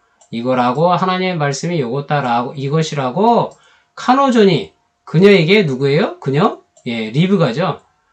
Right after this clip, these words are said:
어, 그녀에게 오세라레타노데아르,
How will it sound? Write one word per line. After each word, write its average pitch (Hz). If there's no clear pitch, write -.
어, 113
그녀에게 160
오세라레타노데아르, 160